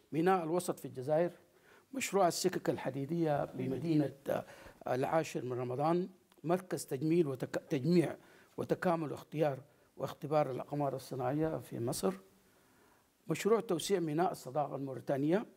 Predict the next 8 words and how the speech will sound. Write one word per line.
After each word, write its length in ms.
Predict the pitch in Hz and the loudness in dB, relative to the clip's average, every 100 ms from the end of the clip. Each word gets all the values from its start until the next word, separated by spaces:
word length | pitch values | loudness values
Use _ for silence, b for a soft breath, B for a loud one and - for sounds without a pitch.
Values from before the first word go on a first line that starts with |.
| - | -8
مشروع 480 | 143 - 180 202 190 - - _ _ | -6 -2 2 2 2 -4 -20 _ _
جسر 380 | 160 196 - - - B B - | 0 0 -2 -14 -18 B B -8
محمد 320 | - 165 127 | -4 -4 -4
السادس، 640 | - 139 156 190 - - B B 185 | -2 0 2 0 -6 -10 B B -8
واستاد 500 | 165 147 - 180 180 | -2 -2 2 2 2
لوسيل 380 | 160 139 170 160 | -2 -2 0 0
في 120 | 151 | -2
قطر، 420 | - 151 190 190 | -6 0 2 0